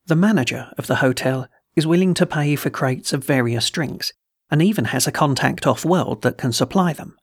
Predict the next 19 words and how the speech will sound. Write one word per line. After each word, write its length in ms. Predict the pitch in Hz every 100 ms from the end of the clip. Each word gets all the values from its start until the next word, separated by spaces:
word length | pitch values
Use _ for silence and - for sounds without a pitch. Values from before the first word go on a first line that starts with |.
| _ _ _ _ _ _ _ _ -
The 80 | 151
manager 400 | 175 135 123 131
is 240 | 170 135
not 160 | 135 -
only 200 | 139 131
supplying 520 | 139 - 139 117 113
clients 480 | - 220 143 - -
of 100 | -
the 120 | 120
hotel, 500 | 120 120 - - - _ _ _ - -
but 140 | 175
to 100 | 175
help 220 | 160 240
finance 540 | - 190 175 147 131 -
the 100 | -
purchase 460 | 285 285 - -
of 100 | -
these 180 | 123 127
goods, 280 | - 139